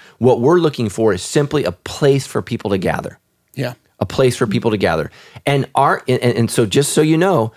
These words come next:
Speaker 1: we're targeting places that a lot of people are not targeting. Big, successful churches. There's not a lot of big, successful churches I know that are targeting San Bernardino.
Speaker 2: Mm-hmm.
Speaker 1: Because San Bernardino is, is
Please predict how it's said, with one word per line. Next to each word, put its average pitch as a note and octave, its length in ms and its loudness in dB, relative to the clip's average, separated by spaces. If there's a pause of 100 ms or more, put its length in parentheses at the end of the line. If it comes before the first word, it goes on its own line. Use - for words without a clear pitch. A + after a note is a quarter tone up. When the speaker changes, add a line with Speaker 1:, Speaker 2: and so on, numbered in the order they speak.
(480)
Speaker 1:
we're C3 360 4
targeting C3+ 500 0
places G2+ 500 -2
that G2 120 0
a F#2 80 2
lot G2 280 2
of G#2+ 80 -2
people G2+ 240 -4
are G2 60 0
not E2+ 160 -4
targeting. F2 420 -4 (200)
Big, B2 240 4
successful A2 420 -4
churches. F2+ 460 -4 (180)
There's A#2 120 0
not D3+ 140 2
a F#3 40 2
lot E3+ 120 4
of A2 60 -2
big, B2 140 0
successful A2+ 400 -2
churches G#2 340 -2
I G#2 140 0
know G#2+ 180 2
that F2 120 -4
are F#2 60 -6
targeting F#2+ 380 -2
San F2+ 200 0
Bernardino. D2 400 -6 (140)
Speaker 2:
Mm-hmm. A#2 340 -4 (1120)
Speaker 1:
Because A#2+ 260 2
San B2 160 2
Bernardino A2+ 420 0
is, G2+ 180 -2
is G2+ 200 -2